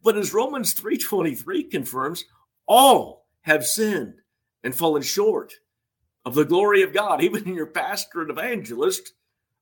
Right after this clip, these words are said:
right here, I still have to repent of my sins. I have to forgive others. I, I have difficult things to do because God is always trying to bring us higher and closer to Him. That's the upward call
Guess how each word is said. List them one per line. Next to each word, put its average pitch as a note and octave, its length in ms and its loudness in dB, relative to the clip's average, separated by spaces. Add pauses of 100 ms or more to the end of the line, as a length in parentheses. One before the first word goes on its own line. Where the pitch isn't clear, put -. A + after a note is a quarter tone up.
(120)
right G#3 180 8
here, A3 280 -2
I C4+ 100 -2
still F4+ 220 -4
have G#3+ 260 0
to F3+ 100 -10
repent F3+ 380 -10
of - 140 -20
my B2+ 160 -16
sins. - 560 -12 (500)
I G3 160 4
have A3 240 0
to A3 160 -2
forgive A3 560 -4
others. - 540 -6 (400)
I, F3+ 240 6
I - 20 4
have F#3+ 320 -2
difficult G#3+ 560 -4
things F#3+ 240 -12
to D#3 100 -10
do G#3+ 140 -6
because F#3+ 320 2
God A#3+ 340 2
is F3+ 220 2
always G3+ 480 -2
trying G3 280 -8
to - 60 -10
bring G#3 240 -4
us G3 140 -4
higher F3 520 -6 (280)
and D#3+ 160 -2
closer F3 600 -4 (500)
to C3+ 100 0
Him. C#3+ 360 2 (280)
That's F3 200 0
the F3 220 -2
upward G3 440 2
call - 500 0